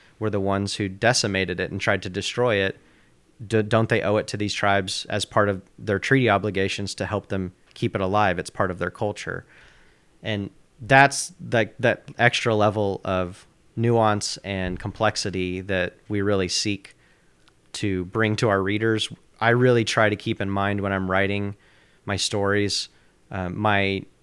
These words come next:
indigenous audience. I, I wanna write things on a level that they learn something and not just as explainer pieces for people who don't necessarily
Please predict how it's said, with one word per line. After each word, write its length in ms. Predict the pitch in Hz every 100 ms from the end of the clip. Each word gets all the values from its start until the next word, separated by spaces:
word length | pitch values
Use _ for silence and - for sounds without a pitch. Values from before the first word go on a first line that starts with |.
| -
indigenous 840 | 104 98 92 98 92 90 - - - -
audience. 680 | 92 90 90 - - - - _ -
I, 120 | 113
I 160 | - 113
wanna 240 | 117 120
write 420 | 101 104 104 -
things 560 | - 104 101 98 98 - - _ _ _ _ -
on 120 | 104
a 40 |
level 600 | 98 101 95 98 95 92 - _ _ 101
that 380 | 98 95 90 - - _ -
they 360 | 101 117 127 123
learn 280 | 107 95 98
something 520 | 107 95 - 95 92
and 180 | 101 101
not 280 | 107 98 - _
just 340 | - 107 98 -
as 180 | 98 95
explainer 500 | 92 - 110 104 95
pieces 380 | - 98 - 90
for 140 | 101
people 300 | - 101 95
who 100 | 98
don't 260 | 90 98 95
necessarily 720 | 95 - 90 95 92 92 98